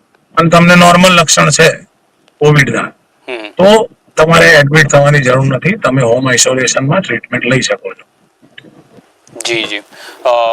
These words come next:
Speaker 2: ત્યારે સર, એક, અ, સામાન્ય વ્યક્તિએ, અ, એ કયા પ્રકારની કાળજી રાખવી જોઈએ કે જેના કારણે કોવિડ ના થાય, કાં તો જે છે એ કોવિડની સમસ્યાને જે છે એ ટાળી શકાય ઘરે જ?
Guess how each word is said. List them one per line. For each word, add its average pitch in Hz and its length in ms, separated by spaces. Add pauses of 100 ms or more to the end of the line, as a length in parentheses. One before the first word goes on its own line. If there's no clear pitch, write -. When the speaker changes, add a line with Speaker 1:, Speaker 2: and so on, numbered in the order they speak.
(340)
Speaker 2:
ત્યારે 185 220
સર, 190 240 (320)
એક, 139 240
અ, 117 200
સામાન્ય 139 600
વ્યક્તિએ, 131 680
અ, 131 300 (540)
એ 151 140
કયા 147 380
પ્રકારની 165 520
કાળજી 120 460
રાખવી 139 340
જોઈએ 117 300
કે 131 680
જેના 117 320
કારણે 131 560
કોવિડ 120 400
ના 113 180
થાય, 120 260 (360)
કાં 156 160
તો 196 360
જે 175 200
છે 170 160
એ 160 260
કોવિડની 156 480
સમસ્યાને 143 800 (100)
જે 131 140
છે 135 320 (180)
એ 117 300
ટાળી 117 460
શકાય - 320 (680)
ઘરે 131 280
જ? - 40